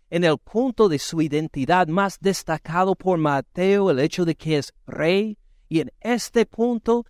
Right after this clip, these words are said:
en que los soldados romanos tomaron como centro de su burla, esto fue de vergüenza, fue de oprobio.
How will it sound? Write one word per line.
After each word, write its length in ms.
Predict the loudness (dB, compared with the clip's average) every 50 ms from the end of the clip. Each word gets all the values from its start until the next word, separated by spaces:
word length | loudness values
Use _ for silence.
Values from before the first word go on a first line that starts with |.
| _ _ _
en 100 | -6 -6
que 180 | -4 -2 -2 0
los 200 | 0 0 -2 -6
soldados 640 | -6 -8 -8 -4 0 2 2 2 2 2 -2 -4 _ _
romanos 640 | _ -8 -4 -2 0 0 2 2 2 2 0 -2 -6
tomaron 680 | -10 -8 -6 -4 -2 0 0 2 2 2 2 0 -2 -4
como 320 | -4 -4 -2 -2 -2 -2 -4 _ _ _ _ _ _ _ _ _
centro 640 | -14 -12 -12 -6 -4 -2 0 0 -2 0 0 2 2
de 120 | 2 2
su 260 | 0 -2 -4 -4 -4 -4
burla, 600 | -2 -2 0 2 2 2 2 2 2 2 2 0 -6 _ _ _
esto 320 | -2 -2 -2 -2 -4 -6
fue 240 | -6 -2 0 0 2
de 160 | 2 0 -2 -6
vergüenza, 1040 | -2 0 2 2 2 0 -2 0 0 2 2 2 2 0 -2 -4 -8 -10 -12 -14 -16
fue 260 | -12 -6 -2 0 2
de 160 | 2 2 0 0 -2
oprobio. 1080 | -2 -2 -2 -2 -4 _ -8 -4 -2 0 0 0 0 -2 -2 -4 -4 -4 -6 -8 -12